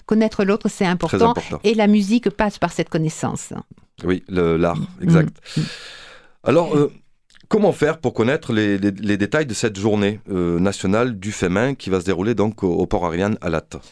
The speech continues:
Speaker 1: Bon, là, on se sert de ces instruments modernes que nous
Speaker 2: Mhm.
Speaker 1: avons à notre disposition, que nous appelons Facebook,
Speaker 2: Mhm.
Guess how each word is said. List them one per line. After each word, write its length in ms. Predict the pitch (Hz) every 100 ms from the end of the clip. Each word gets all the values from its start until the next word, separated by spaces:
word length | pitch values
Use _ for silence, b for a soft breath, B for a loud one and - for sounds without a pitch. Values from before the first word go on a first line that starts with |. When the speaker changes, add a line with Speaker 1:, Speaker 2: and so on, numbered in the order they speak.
| B 156
Speaker 1:
Bon, 220 | 202 208
là, 160 | 214 214
on 80 |
se 140 | 214 196
sert 320 | - 214 196
de 160 | 180 180
ces 340 | - 185 170
instruments 800 | 196 - 190 185 185 190 175 165
modernes 960 | 147 180 202 165 165 233 226 160 151 151
que 100 | -
nous 180 | 180 196
Speaker 2:
Mhm. 60 | 185
Speaker 1:
avons 260 | 180 208
à 60 | 185
notre 240 | 202 - 180
disposition, 720 | 190 - 190 175 - 220 226
que 80 | 180
nous 160 | 180
appelons 280 | 170 - 208
Facebook, 720 | - 214 185 180 302 - - -
Speaker 2:
Mhm. 360 | - - -